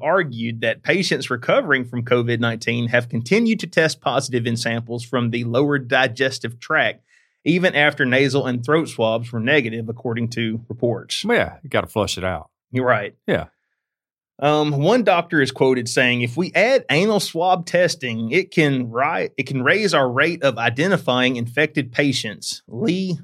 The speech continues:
Speaker 1: Tongzin, an infectious disease specialist in Beijing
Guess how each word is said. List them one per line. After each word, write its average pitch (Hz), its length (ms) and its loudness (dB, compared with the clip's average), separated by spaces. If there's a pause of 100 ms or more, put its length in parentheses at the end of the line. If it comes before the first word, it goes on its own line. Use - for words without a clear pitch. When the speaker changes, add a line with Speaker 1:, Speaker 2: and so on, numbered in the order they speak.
Speaker 1:
Tongzin, 123 840 0
an 117 180 -4
infectious 151 540 -2
disease 135 400 -2
specialist 156 540 0
in 139 160 0
Beijing 127 640 0